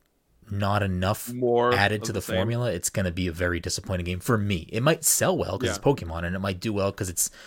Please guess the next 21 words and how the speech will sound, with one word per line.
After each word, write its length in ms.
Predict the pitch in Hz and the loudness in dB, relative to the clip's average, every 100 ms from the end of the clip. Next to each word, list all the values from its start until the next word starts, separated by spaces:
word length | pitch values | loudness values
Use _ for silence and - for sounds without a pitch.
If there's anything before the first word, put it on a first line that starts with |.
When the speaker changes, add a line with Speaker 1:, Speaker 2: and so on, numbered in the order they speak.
| - | -8
Speaker 1:
you 80 | 104 | -4
know, 160 | 90 95 | -4 -4
it's 180 | 98 - 123 - | -10 -12 -14 -2
obviously 340 | 113 98 - | 0 0 -4
geared 260 | 90 95 90 | -4 -4 -2
towards 380 | - 87 - - _ _ - | -4 -4 -4 -6 _ _ -4
a 40 | |
younger 300 | 95 95 80 | -2 -2 0
audience. 500 | 95 120 80 82 - - - - - | 0 0 -4 -6 -8 -8 -20 -18 0
But 360 | 98 87 - | 4 4 2
I 120 | - 95 | -2 -2
think 240 | 101 92 | -2 -4
for 180 | - 92 | -4 -4
me, 460 | 87 95 87 85 - | -2 -2 -2 -4 -6
as 200 | 92 90 | -4 -4
a, 160 | 87 - _ | -6 -10 _
as 80 | 92 | -6
an 100 | 90 | -4
older 320 | 110 104 101 90 | -4 -2 -2 -2
Pokemon 460 | 104 95 90 82 | -4 -4 -4 -4
fan, 340 | - 85 82 | -6 -6 -6